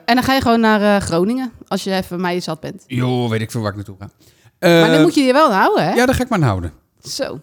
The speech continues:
Speaker 2: Zo.
Speaker 1: Daar
Speaker 2: Maar
Speaker 1: zijn
Speaker 2: goed,
Speaker 1: je,
Speaker 2: ik zat
Speaker 1: daar
Speaker 2: dus,
Speaker 1: zijn je tripjes,
Speaker 2: ik
Speaker 1: hè?
Speaker 2: zat dus in het vliegtuig voor, eh, wat is het, eh, enkeltje, nee, wat is het, retourtje, drieëntachtig euro of zo. Het was echt spotgoedkoop. En, eh, toen zat ik naar Simon, die zei: "Nou,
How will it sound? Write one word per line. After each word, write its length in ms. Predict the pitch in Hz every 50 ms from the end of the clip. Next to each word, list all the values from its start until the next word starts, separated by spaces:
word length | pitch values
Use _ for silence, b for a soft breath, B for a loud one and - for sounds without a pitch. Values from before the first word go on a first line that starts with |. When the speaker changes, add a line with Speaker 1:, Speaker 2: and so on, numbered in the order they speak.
| _
Speaker 2:
Zo. 160 | _ - - 104
Speaker 1:
Daar 80 | 90 -
Speaker 2:
Maar 240 | - - - - 214
Speaker 1:
zijn 120 | 277 247
Speaker 2:
goed, 80 | - -
Speaker 1:
je, 60 | 370
Speaker 2:
ik 40 | 359
zat 60 | 311
Speaker 1:
daar 80 | 269 247
Speaker 2:
dus, 100 | 254 269 -
Speaker 1:
zijn 160 | 302 269 262
je 80 | 254 240
tripjes, 400 | - 277 339 330 - - 180 -
Speaker 2:
ik 80 | 180
Speaker 1:
hè? 60 | 180
Speaker 2:
zat 140 | 196 233 214
dus 140 | 208 190 -
in 60 | 160
het 100 | 143 -
vliegtuig 420 | - 165 170 160 - 160 156 151 -
voor, 260 | - 131 123 117 107
eh, 100 | 107 104
wat 120 | 101 104
is 100 | 131 131
het, 160 | 127 127 -
eh, 260 | 123 110 110 110 - -
enkeltje, 720 | 135 131 123 127 113 - 120 107 104 104 101 101 101 95
nee, 200 | 104 123 131 127
wat 100 | 120 120
is 100 | 135 131 131
het, 120 | 127 113
retourtje, 600 | 113 120 110 135 143 135 127 - 120 110 107 104
drieëntachtig 520 | 104 123 127 127 113 113 101 - - 104 117
euro 240 | 147 156 151 147
of 100 | 135 131
zo. 120 | - 135 131
Het 80 | 135
was 140 | - 113 -
echt 120 | - - -
spotgoedkoop. 760 | - - 180 156 - - 110 - 120 127 170 - - B B B B B B B B B _ -
En, 520 | 160 143 143 143 147 143 143 135 - -
eh, 180 | 143 139 135 135
toen 160 | 131 147 139
zat 120 | 160 160
ik 60 | 160
naar 80 | 143 131
Simon, 200 | 123 131 127 120
die 80 | 117 113
zei: 180 | 113 113 104 107
"Nou, 200 | 131 127 123